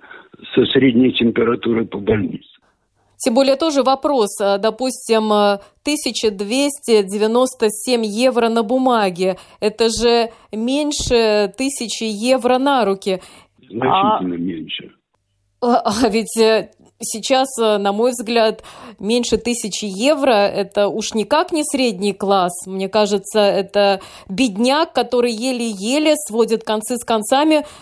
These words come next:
Speaker 2: э, чтобы дотянуть до следующей зарплаты. Но уж никак не средний класс.
Speaker 1: Ну, честно сказать, я так полагаю, что бедняк —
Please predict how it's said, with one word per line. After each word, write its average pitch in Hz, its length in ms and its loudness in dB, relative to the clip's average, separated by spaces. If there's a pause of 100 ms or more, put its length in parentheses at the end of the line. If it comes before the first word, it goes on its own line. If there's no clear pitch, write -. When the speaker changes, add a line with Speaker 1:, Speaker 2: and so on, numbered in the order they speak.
Speaker 2:
э, 208 120 0
чтобы 226 480 2
дотянуть 226 500 -2
до 233 100 0
следующей 247 540 -2
зарплаты. 285 720 0
Но 180 160 -6
уж 196 160 -6
никак 220 360 -2
не 277 120 -2
средний 269 380 -2
класс. 285 340 2 (640)
Speaker 1:
Ну, 113 140 2
честно 127 360 2
сказать, 117 340 2
я 107 140 -2
так 107 240 -6
полагаю, 110 440 2
что - 140 -4
бедняк — 101 500 2